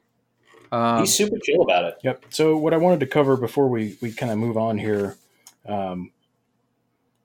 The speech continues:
Speaker 3: you know, 'cause she's like, "Yeah, the case is from Shar," and all that. And then in, in the movie, we go, like, we start cutting into Solomon and building towards that. Um, I just wanted to cover quickly,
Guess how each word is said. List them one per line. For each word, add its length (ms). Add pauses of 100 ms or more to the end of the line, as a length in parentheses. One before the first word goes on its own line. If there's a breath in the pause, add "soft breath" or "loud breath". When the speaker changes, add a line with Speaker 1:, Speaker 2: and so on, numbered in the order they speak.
(320)
Speaker 3:
you 80
know, 60
'cause 140
she's 220
like, 100
"Yeah, 200
the 80
case 280
is 60
from 160
Shar," 300
and 60
all 120
that. 200
And 100
then 100
in, 240
in 160
the 40
movie, 280
we 140
go, 420 (140)
like, 180
we 60
start 260
cutting 240
into 200
Solomon 540
and 100
building 280
towards 260
that. 320 (420 soft breath)
Um, 400
I 100
just 180
wanted 120
to 60
cover 260
quickly, 520